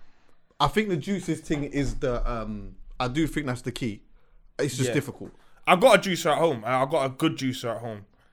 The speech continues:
Speaker 2: So
Speaker 1: It's just that
Speaker 2: I
Speaker 1: it's
Speaker 2: wake up in the morning. Most mornings I wake up and I make my,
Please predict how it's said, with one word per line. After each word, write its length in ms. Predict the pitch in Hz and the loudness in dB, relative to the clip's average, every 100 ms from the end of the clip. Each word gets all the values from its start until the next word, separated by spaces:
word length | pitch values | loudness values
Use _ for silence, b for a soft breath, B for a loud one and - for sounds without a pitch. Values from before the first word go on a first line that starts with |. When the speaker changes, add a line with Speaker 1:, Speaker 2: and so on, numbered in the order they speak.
| - | -12
Speaker 2:
So 380 | - 123 110 - - | -4 -2 -4 -8 -4
Speaker 1:
It's 180 | 135 139 | -4 0
just 200 | 147 - | -2 2
that 200 | 143 135 | 4 10
Speaker 2:
I 100 | 170 | 10
Speaker 1:
it's 100 | 151 | 10
Speaker 2:
wake 260 | 196 196 | 4 4
up 140 | 202 175 | 2 2
in 80 | 156 | 6
the 60 | |
morning. 540 | 160 160 147 131 131 143 - _ _ | 8 8 6 2 -2 -6 -16 _ _
Most 400 | - 175 202 196 | 2 6 6 4
mornings 420 | 180 175 139 143 | 2 2 0 -2
I 100 | 156 | -2
wake 320 | 139 160 165 160 | 0 2 0 0
up 260 | - - - - - - | -2 -6 -20 -20 -18 -10
and 140 | 117 | -8
I 40 | |
make 260 | 113 151 165 | 0 2 2
my, 200 | 143 131 | 0 -2